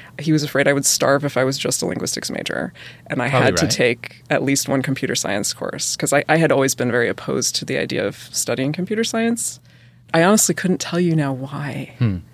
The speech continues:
Speaker 1: I think I thought it would be boring.
Speaker 2: Yeah.
Speaker 1: And I took one course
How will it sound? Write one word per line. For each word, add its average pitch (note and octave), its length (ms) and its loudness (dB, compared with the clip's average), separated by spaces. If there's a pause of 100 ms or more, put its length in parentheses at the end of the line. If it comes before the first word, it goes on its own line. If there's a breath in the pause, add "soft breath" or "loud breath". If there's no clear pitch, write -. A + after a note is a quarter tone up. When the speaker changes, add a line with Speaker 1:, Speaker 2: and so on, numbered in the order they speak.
(440)
Speaker 1:
I D#3 40 -6
think G3 160 2
I G3 60 6
thought F3 200 4
it F3 100 6
would C#3+ 120 0
be D3 80 0
boring. C3 580 -2 (340)
Speaker 2:
Yeah. A2+ 260 -2 (520)
Speaker 1:
And D#3+ 80 4
I D3+ 80 6
took E3 300 0
one D#3 240 4
course - 720 0